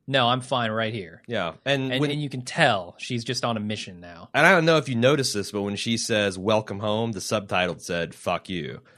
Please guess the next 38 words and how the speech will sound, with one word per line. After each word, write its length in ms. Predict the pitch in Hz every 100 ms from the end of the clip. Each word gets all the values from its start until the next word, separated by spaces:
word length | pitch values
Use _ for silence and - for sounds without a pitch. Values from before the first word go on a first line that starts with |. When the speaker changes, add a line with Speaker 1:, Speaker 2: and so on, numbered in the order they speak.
| -
Speaker 2:
So 500 | 196 131 113 110 104 - -
Speaker 1:
<laughs> 160 | - -
Uh-huh. 280 | 127 123 127 - -
Speaker 2:
<laughs> 0 | 196
that 220 | 190 196
was 180 | 208 156
a 60 | 147
very, 580 | 160 170 160 151 143 - - _
very 380 | 120 147 151 147
loaded 460 | 127 127 127 117 107
welcome 480 | 104 110 107 104
home. 380 | 98 95 85 78 -
Speaker 1:
Yeah, 220 | 120 -
thanks 320 | 127 123 -
Netflix 520 | 120 117 117 101 98
for 100 | -
that. 240 | 98 98 101
Speaker 2:
<laughs> 880 | 160 - 196 - 170 - 143 - - _ _ _ _ _ _ _ _ _ _
Speaker 1:
Um, 580 | 120 117 117 113 110 110 - _ -
so 420 | - 165 160 156
Jesse's 320 | 147 190 170
on 80 | 156
the 60 | 123
phone 380 | 117 110 104 104 _ _
when 420 | 117 110 110 107 104
Saul 280 | 131 120
shows 220 | 110 113 107
up 140 | 104
at 60 | 101
his 100 | 92
door, 340 | 98 92 95 _ _ _ _ _ _ -
and 460 | 110 110 110 107
he 160 | - 117
wants 220 | 117 117
Jesse 240 | 120 117 113
to 60 |
get 240 | 107 113 98
Walt 440 | 110 117 139